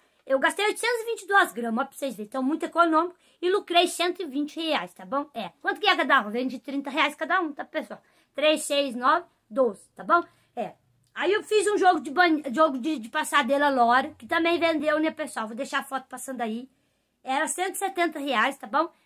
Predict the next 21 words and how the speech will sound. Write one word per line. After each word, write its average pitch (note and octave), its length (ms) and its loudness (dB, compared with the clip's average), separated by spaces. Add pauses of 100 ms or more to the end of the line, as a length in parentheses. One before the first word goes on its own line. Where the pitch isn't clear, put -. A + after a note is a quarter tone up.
Mas C#4 280 4
aí D#4+ 260 4
eu D#4+ 100 4
fiz D#4 260 -8
por E4+ 340 -6
cento C#4+ 440 -6 (140)
e, C#4 360 -6 (440)
cento D4 320 -10
e - 20 -14
quarenta, C#4+ 520 2
por... D#4+ 200 -8
devido C#4 400 -2
que - 80 -10
eu D4 60 -2
fiz D4+ 180 -10
mais D4 240 -2
em D4+ 100 -6
conta C#4 300 -4
pra C#4+ 120 -6
cliente C#4 280 -8
comprar, - 420 -8